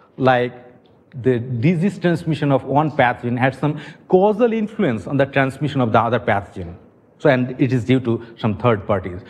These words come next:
So we'll see different kind of interactions here. So it is not possible, though, to distinguish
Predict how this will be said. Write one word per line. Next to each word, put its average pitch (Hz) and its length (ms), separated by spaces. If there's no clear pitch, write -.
So 208 220
we'll 226 380
see 180 260
different 139 380
kind 123 160
of 123 80
interactions 180 580
here. 135 400
So 175 420
it 180 160
is 214 180
not 233 300
possible, 196 500
though, 160 680
to 151 280
distinguish 165 600